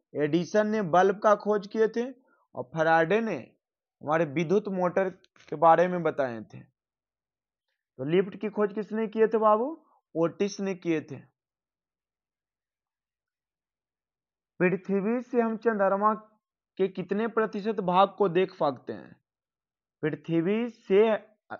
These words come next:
हम चंद्रमा के कितने प्रतिशत भाग को देख पाते हैं? तो देखिए, पृथ्वी से चंद्रमा का सिर्फ उनसठ प्रतिशत भाग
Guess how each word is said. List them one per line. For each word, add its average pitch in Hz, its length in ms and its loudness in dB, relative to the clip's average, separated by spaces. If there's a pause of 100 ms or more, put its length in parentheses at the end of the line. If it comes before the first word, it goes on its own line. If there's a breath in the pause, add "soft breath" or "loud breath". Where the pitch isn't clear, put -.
(320)
हम 170 220 -6
चंद्रमा 180 580 0
के 214 140 -4
कितने 202 380 -6
प्रतिशत 208 520 -6
भाग 190 220 0
को 190 180 -6
देख 175 260 -4
पाते 156 300 -2
हैं? 170 340 -8 (460)
तो 160 60 -8
देखिए, 190 420 -2 (320)
पृथ्वी 180 560 0
से 240 160 -2
चंद्रमा 208 560 2
का 214 200 4
सिर्फ 226 280 -4
उनसठ 185 580 -4
प्रतिशत 208 640 0
भाग 175 460 0